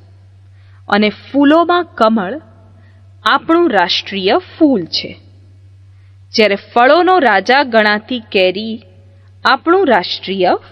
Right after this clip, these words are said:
ફળ છે. બાળમિત્રો, પંદરમી ઓગસ્ટે તમારી શાળામાં તમે "જન ગણ મન અધિનાયક જય હે" એ ગીત ગાઓ છો. આ ગીત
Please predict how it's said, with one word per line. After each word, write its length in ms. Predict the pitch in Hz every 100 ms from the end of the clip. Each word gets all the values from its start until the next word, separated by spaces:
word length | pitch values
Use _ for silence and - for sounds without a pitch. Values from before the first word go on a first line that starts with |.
| -
ફળ 260 | 302 226 175
છે. 260 | - - - - - - _ - _ _ - _ - - - - - _ _ _ _ _ _ _ _ _ _ -
બાળમિત્રો, 600 | 208 226 277 - 262 370 - - - _ _ _ _ -
પંદરમી 580 | 277 294 294 381 392 403 -
ઓગસ્ટે 680 | 185 180 185 - - 240 196 - - _ _ - - -
તમારી 320 | 240 226 202
શાળામાં 640 | - - 180 190 294 233 262 - - - - - - - -
તમે 260 | 294 320 359
"જન 440 | 240 226 233 247 247
ગણ 200 | 277 294
મન 260 | 294 220 214
અધિનાયક 920 | 247 220 214 226 214 185 185 220 262 269
જય 380 | 196 196 208
હે" 300 | 262 202 233 - - - _ _ _ - -
એ 140 | 311
ગીત 420 | 214 196 226 -
ગાઓ 220 | 185 156 135
છો. 240 | - - - - _ - _ _ - - - -
આ 160 | 190 190
ગીત 380 | 160 185 262